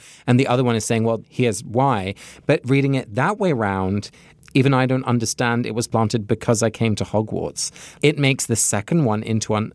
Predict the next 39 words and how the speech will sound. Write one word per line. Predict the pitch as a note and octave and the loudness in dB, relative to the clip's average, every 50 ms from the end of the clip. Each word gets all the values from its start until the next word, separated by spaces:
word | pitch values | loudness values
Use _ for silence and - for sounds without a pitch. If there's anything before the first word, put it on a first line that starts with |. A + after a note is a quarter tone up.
| - - | -4 -2
uncertainty. | A#2+ A2+ A#2 A2 - - A2+ G#2+ G#2 - - B2 A#2+ - - D3 E3 F#3 G3+ F#3+ - - - - - - - - | 0 2 2 2 0 0 0 0 0 -2 -2 -4 -4 -2 -2 -2 -2 -2 -4 -6 -10 -18 -20 -20 -20 -20 -8 -2
And | - C3+ C#3+ D3+ - _ _ | 0 2 2 0 -2 _ _
that's | - D3+ B2+ D3 C3+ C#3+ - | -12 -2 2 2 2 2 0
connecting | - - D3+ C#3+ C3+ C3+ - D3 C3+ B2+ B2 - _ _ _ - | 0 0 2 2 2 0 0 0 0 0 -2 -4 _ _ _ -20
for | - - - C3 | -8 -2 2 2
me | B2 B2+ D3+ F#3+ G#3+ G3 D#3 C3+ B2+ | 4 4 4 2 2 2 2 0 0
to | A#2 - - C3 | 0 -2 -2 -2
the | A#2+ A2+ B2 | -2 0 -2
way | A#2 G#2+ B2 A#2+ A#2+ B2 | 0 0 2 2 2 2
in | B2 A#2+ | 0 0
which | A#2+ A2+ - A#2+ | 0 -2 -2 0
Lupin | A#2 B2+ C3 C3 - B2+ | 0 0 0 0 -2 -2
sees | A#2 - - C3 B2 - | -2 -2 -2 -2 -2 -2
himself | - A#2 G#2+ - A#2+ A2 G2+ - | -2 -2 -2 -2 -2 -2 -2 -2
in | G#2+ G#2 | -4 -4
this | G2+ F#2+ | -2 -2
space, | - - - - A2+ G#2 - - - - - | -2 -4 -2 -2 -2 -2 -2 -4 -4 -2 0
right? | G#2+ A2+ B2 - _ - - - _ | 0 0 0 -2 _ -20 -20 -10 _
He | - B2+ | 0 2
was | A#2 B2 G#2+ - | 2 2 2 2
there | B2+ A#2 A2+ | 2 2 2
as | A2+ F#2+ G2+ | 0 0 -2
a | |
student | F#2+ - - - - C3 B2 B2 C3+ D3+ E3+ F3 - - - - - - - - | -4 -4 -4 -2 0 0 0 0 0 -2 -4 -6 -8 -12 -16 -20 -20 -20 -8 -2
and | - A#2 A2+ G2 | 0 0 2 2
had | A2 G#2+ | 0 2
that | A2 A#2 F#2 - | 0 0 -2 -2
whole | - C3+ C#3 C#3+ | 0 2 2 2
history | A#2 C3 B2 - - C3+ B2 A#2 A2+ | 2 2 0 0 0 0 0 0 0
of | A2 - - - A#2+ A2+ - | -2 -4 -8 -16 -16 -14 -8
needing | - C3 B2+ B2 A#2 A#2 G#2+ | -4 0 2 2 2 0 0
to | - | -2
be | - A2 | -2 0
isolated | G#2+ A#2+ A2+ - B2+ A#2+ A2 - - | 0 0 0 0 0 -2 -2 -2 -2
every | A2+ G#2 A2+ A2 | -4 -2 -2 0
month, | A2 A#2 B2+ B2+ C3 - | 0 2 2 0 0 -2
inventing | B2+ B2 A2 A#2 A2 G#2+ - B2 - | -2 0 0 0 -2 -4 -6 -6 -6
stories | - - - D3 C#3 C3+ B2+ A#2+ A#2 A2+ - | -2 0 2 2 2 2 2 0 0 -2 -4
to | - B2 G#2 G2 F#2 | -4 -4 -4 -4 -4